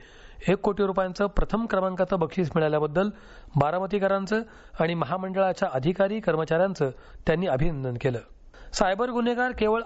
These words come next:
आधुनिक तंत्रज्ञानाचा वापर करत नाही, तर माणसाच्या मानसिकतेशी खेळत आहेत, असं मत ज्येष्ठ पत्रकार सुचेता दलाल यांनी आज पुण्यात व्यक्त केलं. शशांक वाघ यांनी लिहिलेल्या Everything is Fair या पुस्तकाच्या प्रकाशन सोहळ्यात त्या बोलत होत्या.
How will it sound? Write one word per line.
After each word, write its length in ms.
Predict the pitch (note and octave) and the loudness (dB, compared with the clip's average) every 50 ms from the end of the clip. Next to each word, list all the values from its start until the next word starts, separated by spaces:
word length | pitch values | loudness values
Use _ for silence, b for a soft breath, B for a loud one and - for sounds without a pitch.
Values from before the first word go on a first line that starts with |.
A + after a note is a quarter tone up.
| - | -2
आधुनिक 380 | E3+ E3+ E3 F#3+ A3+ A#3 - - | -4 -2 -2 -2 -4 -2 -2 -2
तंत्रज्ञानाचा 600 | G#3+ G3+ F#3 G#3 G#3 G3 G3+ G3+ G3+ F#3+ - G#3+ | -2 0 0 0 0 0 0 0 0 0 0 0
वापर 260 | G3 F#3 F3 - F#3 | 0 0 -2 -2 -2
करत 280 | F3+ - F3+ E3+ E3+ E3+ | 0 0 0 0 0 0
नाही, 220 | E3 D#3 E3+ G#3+ G#3+ - | 0 0 0 -2 -2 0
तर 120 | F#3+ E3+ D#3 | 0 0 0
माणसाच्या 580 | D3 D3+ D3+ C#3 - G3 F#3 - - G#3+ G#3+ G3 | 0 -2 -2 -2 -2 -2 -2 0 0 0 0 0
मानसिकतेशी 680 | D#3+ D#3 D#3+ F3+ F3 - A3+ - - A#3 G#3 - C#4+ - | 0 -2 -2 -2 -4 -4 -4 -2 0 0 0 0 0 0
खेळत 240 | - F3+ E3 E3 F3 | 2 2 2 2 0
आहेत, 220 | E3+ F3 F#3 B2 - - b b b b b b - | -2 -2 -4 -6 -8 -12 b b b b b b -4
असं 160 | - - F#3 | 0 0 2
मत 180 | E3+ F3 G3+ G#3+ - - B B B B B B B D3+ | 2 2 0 -2 -4 -10 B B B B B B B 2
ज्येष्ठ 280 | E3 G3 G#3 G#3 - | 2 2 0 0 -2
पत्रकार 420 | A3 G3+ G3+ G#3+ G3+ G3+ G#3 G#3+ G#3+ | -2 -2 0 0 2 2 2 0 0
सुचेता 400 | - - - - F#3 E3+ - E3+ | 0 0 0 0 2 2 0 0
दलाल 340 | D3 D3+ F3 F#3 D#3 B2 B2+ - B B B B B - | 2 2 0 0 0 -2 -6 -12 B B B B B 0
यांनी 160 | D#3+ E3 F3 | 2 2 2
आज 160 | F3+ F#3+ F#3+ - | 2 0 0 -2
पुण्यात 280 | - F#3 E3 F#3 G3+ - | -2 0 0 0 0 2
व्यक्त 200 | - D3+ - - | 0 0 0 0
केलं. 240 | C#3+ A#2+ C#3 C3 B2 B2 - - b b b b b | 0 0 0 0 -2 -4 -10 -14 b b b b b
शशांक 460 | - - G3+ F#3 - A#3 B3 A#3+ G#3 | 0 0 0 2 2 0 0 0 0
वाघ 240 | G3 G3+ A3 A3+ G#3 | 0 0 0 0 -2
यांनी 240 | G#3+ G3+ G3+ G#3+ G3+ | -2 -2 -2 0 0
लिहिलेल्या 400 | F3 E3+ F3+ G3+ G3+ G3+ G#3+ A3 G#3+ - | 0 2 2 2 2 2 0 -2 0 0
Everything 400 | D#3+ E3+ F#3 G3+ F3 - A3 G#3+ | 0 2 2 2 0 0 0 2
is 260 | G3+ G3 F3+ - - F#3 | 2 0 0 0 0 0
Fair 160 | G3+ F#3+ D#3 | 2 2 2
या 140 | C#3+ D#3 D#3 | 0 0 -2
पुस्तकाच्या 600 | - D#3 - - F#3+ F3+ - F#3 F3+ - G3 F#3+ | 0 -2 -2 -2 0 0 0 0 2 2 0 0
प्रकाशन 500 | - D#3+ D3+ - E3 - - E3+ D#3 D3 | 0 -2 -2 -2 -2 -2 0 0 -2 0
सोहळ्यात 380 | C3+ - E3 D#3 F#3 F3 C3+ | 2 2 2 2 2 0 0
त्या 180 | - - - F3+ | -2 -2 -2 0
बोलत 200 | D#3 C#3+ C3 B2+ B2 | 0 0 -2 -2 -2
होत्या. 220 | C#3 B2+ C3+ | -2 0 -2